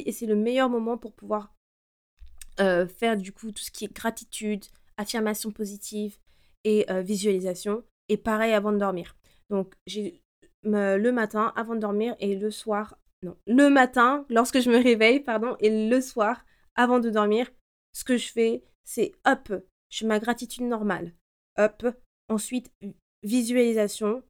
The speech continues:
je me mets dix minutes où je ferme les yeux de nouveau et où je visualise ce que je souhaite actuellement et avec toutes les étapes, euh, que je vous ai dit en fait.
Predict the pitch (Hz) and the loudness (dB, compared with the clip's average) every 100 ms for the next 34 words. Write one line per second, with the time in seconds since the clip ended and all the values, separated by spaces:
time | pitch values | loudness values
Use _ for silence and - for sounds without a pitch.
0 | _ _ _ 202 220 240 247 233 214 _ | _ _ _ -8 0 2 4 2 0 _
1 | 202 226 262 254 220 240 - - 247 247 | -14 -4 -2 2 0 0 -8 -8 -4 -2
2 | 247 240 233 220 220 208 214 202 185 214 | -2 -2 -2 -2 -2 -2 0 -2 -2 -4
3 | - - 214 220 - - 226 - 190 208 | -6 -4 -2 -2 -4 -6 -6 -8 -8 -8
4 | - 190 208 202 202 208 190 190 202 - | -8 -12 -12 -12 -4 -2 -2 -6 -10 -14
5 | - - 214 196 190 - 190 202 - _ | -14 -10 -8 -6 -6 -2 -4 -4 -12 _
6 | _ _ 202 196 - 202 185 185 214 302 | _ _ -6 -6 -4 -2 -2 2 0 0
7 | _ _ _ 208 247 - _ _ _ 208 | _ _ _ 0 0 -2 _ _ _ -2
8 | 202 220 - 254 233 226 226 - - _ | -2 -2 -6 -6 -4 -2 -4 -6 -20 _
9 | _ - 190 185 185 185 220 196 196 196 | _ -6 -4 -2 -6 -6 -8 -8 -8 -10
10 | 190 185 190 202 170 180 208 170 - | -10 -10 -4 -2 -2 -4 -4 -8 -20